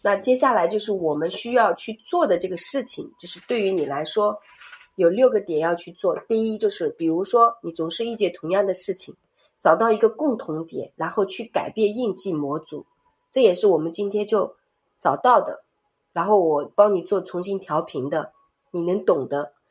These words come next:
我们因为毕竟都在录嘛，就不把细节讲出来了。第二个，就是你害怕的力量里面，它是隐藏你的礼物的。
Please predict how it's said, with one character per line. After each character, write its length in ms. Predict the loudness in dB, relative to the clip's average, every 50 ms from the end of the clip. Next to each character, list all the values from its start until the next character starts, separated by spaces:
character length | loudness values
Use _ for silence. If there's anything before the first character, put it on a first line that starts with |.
| _ _ -8
我 120 | -4 -4
们 180 | -2 -2 -2 -2
因 100 | 0 0
为 240 | 0 -2 -2 -6 _ _ _
毕 160 | -10 -8 -8 -4
竟 200 | -4 -4 0 0
都 120 | 0 0
在 140 | 2 0 -2
录 240 | -2 -2 -2 -2 -2
嘛， 160 | -2 -4 -8
就 160 | -8 -12 -12
不 160 | -10 -8 -6
把 160 | -4 -4 -4
细 180 | -4 -8 -10 -8
节 160 | -6 -4 -4
讲 220 | -4 -4 -6 -6 -8
出 160 | -10 -8 -8
来 160 | -6 -6 -4
了。 160 | -6 -6 -8 -10 _ _ _ _ _ _ _ _ 2
第 120 | 6 6
二 140 | 6 6 6
个， 260 | 2 0 0 -2 -2 _ _ _ _ _ _
就 100 | -10 -4
是 120 | 0 0 2
你 180 | 2 0 -2
害 260 | -4 -2 2 2 2
怕 200 | 2 2 0 2
的 140 | 4 4 2
力 200 | 2 0 -2 0
量 260 | 2 2 2 2 0
里 120 | -4 -6 -6
面， 240 | -4 -2 -2 -2 -4
它 160 | -6 -8 -8
是 160 | -8 -8 -8
隐 260 | -8 -6 -6 -6 -6 -8
藏 280 | -10 -10 -8 -6 -6
你 80 | -6 -6
的 100 | -8 -10
礼 220 | -10 -10 -16 -14 -10
物 220 | -8 -8 -8 -8
的。 100 | -10